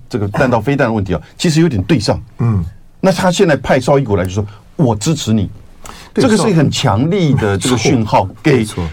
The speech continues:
Speaker 1: 不只是给北韩，
Speaker 2: 嗯。
Speaker 1: 也是给美国。哎，你不要忘记，刚好那个北方联合演习，中国跟俄罗斯的北方联席-，
Speaker 2: 嗯。
Speaker 1: 联合演习，刚好在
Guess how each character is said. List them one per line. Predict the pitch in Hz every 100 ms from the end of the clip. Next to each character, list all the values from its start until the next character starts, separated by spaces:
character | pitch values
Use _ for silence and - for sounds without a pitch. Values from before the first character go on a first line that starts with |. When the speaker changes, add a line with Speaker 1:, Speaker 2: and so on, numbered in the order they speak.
| -
Speaker 1:
不 | 247
只 | 151
是 | 131
给 | 120
北 | 123 107
韩， | - 80 85
Speaker 2:
嗯。 | 120 110 82 -
Speaker 1:
也 | 113 120 113
是 | 113 160
给 | 113
美 | 117 101
国。 | 80 85 -
哎， | 139
你 | 113
不 | 147
要 |
忘 | 135
记， | 123 117 87 - - - - _
刚 | - 147 156
好 | 156 117 92
那 | 113
个 | 107 107 90 - - - - -
北 | - 113 104
方 | 151 143 139
联 | 110 123
合 | 127 104
演 | 107 101 78
习， | - 90 92
中 | 135 135 127
国 | 101 98
跟 | 101 113 113 117
俄 | 117
罗 | 113 107
斯 | 104
的 | 110
北 | 101 90
方 | 104
联 | 113 98
席-， | 101
Speaker 2:
嗯。 | 90 98 82
Speaker 1:
联 | 104
合 | 110
演 | 90
习， | 82 87
刚 | 82 117
好 | 127 95
在 | 73 98 85